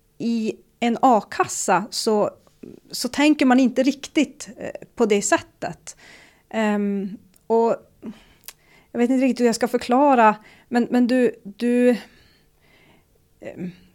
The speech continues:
s-, alltså s-, sannolikheten att du ska bli arbetslös, du, du har så otroligt mycket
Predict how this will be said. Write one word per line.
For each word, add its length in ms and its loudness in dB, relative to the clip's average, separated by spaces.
s-, 120 -8
alltså 240 2
s-, 260 -4
sannolikheten 840 2
att 180 -4
du 100 -4
ska 220 -2
bli 220 0
arbetslös, 720 2
du, 220 -2
du 80 0
har 140 2
så 140 0
otroligt 500 2
mycket 300 -2